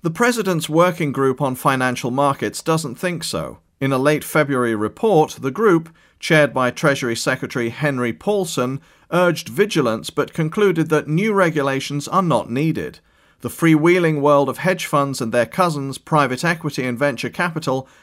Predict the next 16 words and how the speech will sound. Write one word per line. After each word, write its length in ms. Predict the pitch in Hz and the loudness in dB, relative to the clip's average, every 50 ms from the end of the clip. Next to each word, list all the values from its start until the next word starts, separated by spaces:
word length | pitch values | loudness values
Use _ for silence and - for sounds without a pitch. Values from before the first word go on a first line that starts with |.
| _ - | _ -2
have 220 | 175 185 196 185 | 0 0 0 0
for 240 | - - - 165 156 | -2 -2 0 0 2
now 360 | 170 208 226 196 143 131 127 | 2 2 2 2 2 2 0
escaped 560 | - 143 160 - - - 208 185 160 160 - | 0 -2 -4 -4 -2 0 2 2 2 -2 -4
the 100 | - 135 | -8 -10
tightened 560 | 127 - - - 202 202 214 202 - 180 165 160 - | -8 -8 -4 -2 0 0 0 -2 -4 -6 -4 -2 2
oversight 600 | 160 185 175 160 139 - - 143 123 123 120 - - | 2 2 2 0 -2 -4 -2 -2 0 -2 -2 -4 -6
imposed 540 | 139 139 135 - 156 156 160 165 160 165 156 | -8 -8 -4 -2 0 2 2 2 0 0 0
on 180 | 123 117 113 | -2 -2 -2
publicly 460 | 113 - 170 160 165 151 - 175 165 160 | -2 -2 -2 -2 -2 -2 -2 -2 -2 -2
traded 420 | - - 156 139 131 131 120 - | 0 0 0 0 0 -2 -4 -4
companies 600 | - - 196 190 165 - 131 127 127 127 - - _ _ _ _ - | -2 -2 -2 -2 -2 -2 -2 -2 -2 -2 -6 -10 _ _ _ _ -6
after 320 | 120 127 123 - - 131 - | -4 -4 -2 -2 -2 -4 -2
Enron 580 | - 165 175 165 143 120 117 113 110 113 113 - | 0 0 0 0 2 2 4 2 2 2 -2 -2
and 180 | - 131 123 113 | -4 -4 -4 0
WorldCom. 800 | 127 143 147 151 143 127 - - - - 95 78 58 57 57 - | 2 2 4 4 4 2 -2 -4 -6 -6 -6 -6 -8 -12 -16 -20